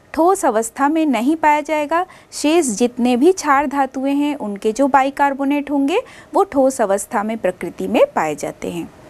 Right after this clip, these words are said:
क्षार धातुओं के जो कार्बोनेट है अर्थात एम टू सी ओ थ्री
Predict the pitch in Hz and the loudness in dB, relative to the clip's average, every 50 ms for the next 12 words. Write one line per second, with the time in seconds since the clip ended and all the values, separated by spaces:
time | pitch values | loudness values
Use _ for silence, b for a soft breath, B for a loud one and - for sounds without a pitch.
0 | - - - - - - - - - - - - - - 277 262 330 349 320 339 | -20 -20 -20 -20 -20 -20 -20 -20 -20 -20 -6 -4 0 4 4 4 4 4 4 4
1 | 339 330 339 349 349 370 349 - 370 381 359 370 359 349 - 214 190 196 190 202 | 4 4 2 2 2 2 4 4 4 4 4 2 -2 2 2 2 2 2 0 0
2 | 247 262 269 262 240 - - 208 160 143 - - 190 196 - 240 247 240 285 285 | 0 0 2 0 -2 -4 -8 -10 -10 -10 -4 -4 -4 -4 -2 0 2 2 2 0
3 | - - 208 208 214 226 220 - 294 320 285 - 285 285 294 285 285 - - 285 | -4 -4 -4 -2 -2 -2 -2 -2 -2 -2 0 0 0 2 2 2 0 0 -4 -2
4 | 285 294 311 | -2 -2 -2